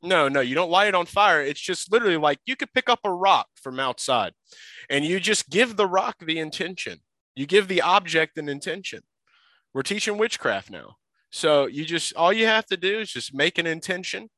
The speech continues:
and, uh, and the intention goes on the object, and then you just don't think about it anymore, and you know it's gonna happen, and it does. That's probably how I've won a lot of my bets in life. I don't do conventional shit. So, yeah.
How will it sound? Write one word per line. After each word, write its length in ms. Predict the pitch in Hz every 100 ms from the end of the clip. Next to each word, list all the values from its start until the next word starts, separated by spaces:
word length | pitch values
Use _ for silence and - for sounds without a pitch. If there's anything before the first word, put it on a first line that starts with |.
| _ - _ -
and, 220 | 139 143
uh, 220 | 139 135 101
and 120 | 131
the 120 | 139
intention 500 | 135 151 175 - 170
goes 240 | 147 147
on 140 | 156 165
the 120 | 165
object, 600 | 131 127 135 143 147 _ -
and 140 | 135
then 100 | 143
you 100 | 151
just 200 | 170 165
don't 180 | 202 202
think 200 | 220 233
about 220 | 180 131
it 40 |
anymore, 300 | 127 127 127
and 80 | 127
you 60 | 131
know 160 | 135
it's 140 | 143 -
gonna 180 | 160 160
happen, 400 | 170 196 135 107
and 120 | 113
it 120 | 107
does. 400 | 139 - - - _ _ _
That's 160 | - 151
probably 340 | - 240 285
how 200 | 196 185
I've 80 | 160
won 220 | 160 196
a 60 | 220
lot 220 | 143 147
of 80 | 160
my 160 | 160 151
bets 320 | 147 123 -
in 100 | 107
life. 260 | 98 - _
I 120 | 127
don't 180 | 226 175
do 140 | 160
conventional 600 | - 123 104 98 90 95
shit. 300 | 98 - - - _ _ _ _ _
So, 580 | - 143 139 135 131 135 _ _ _
yeah. 340 | - 180 226